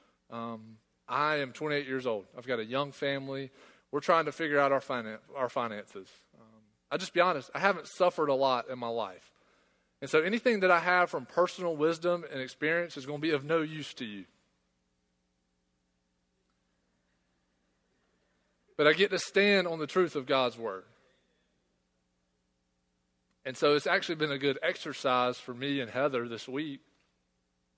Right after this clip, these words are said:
as we've wrestled with this text, to think about how does God want us to use biblical wisdom,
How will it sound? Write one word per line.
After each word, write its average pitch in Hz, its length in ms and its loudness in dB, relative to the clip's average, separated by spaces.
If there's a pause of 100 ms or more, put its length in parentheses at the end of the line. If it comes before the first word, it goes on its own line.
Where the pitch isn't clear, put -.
(720)
as - 80 -14
we've 131 200 -12
wrestled 143 360 -2
with 117 100 -8
this - 160 -12
text, - 480 -10 (1000)
to 120 40 -12
think 208 220 -4
about 135 460 4
how 233 180 0
does 254 160 -6
God 170 420 4
want 160 220 -6
us 156 180 -4
to 143 100 -6
use 139 440 -4
biblical 196 500 2
wisdom, 131 460 0